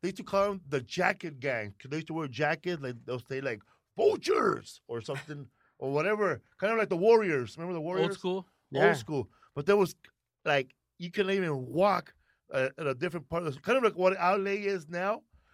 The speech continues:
Speaker 1: where you can't walk at a different street. If you're, if you had, if you're Latino with a bald head,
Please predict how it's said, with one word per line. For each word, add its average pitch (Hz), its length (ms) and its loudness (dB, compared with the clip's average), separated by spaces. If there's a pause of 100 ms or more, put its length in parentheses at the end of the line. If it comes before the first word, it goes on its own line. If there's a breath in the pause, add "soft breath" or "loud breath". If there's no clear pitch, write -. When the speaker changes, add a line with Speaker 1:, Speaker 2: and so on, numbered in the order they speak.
(160)
Speaker 1:
where 147 100 -6
you 139 60 -4
can't 170 200 -4
walk 175 200 4
at 165 60 -2
a 143 40 -2
different 156 400 -6
street. 185 380 -10
If 139 100 -10
you're, 151 200 -4
if 127 120 -10
you 143 60 -4
had, 139 200 -2
if 127 160 -10
you're 135 80 -6
Latino 143 380 -6
with 139 80 -2
a 120 60 -2
bald 127 260 -2
head, 147 220 -6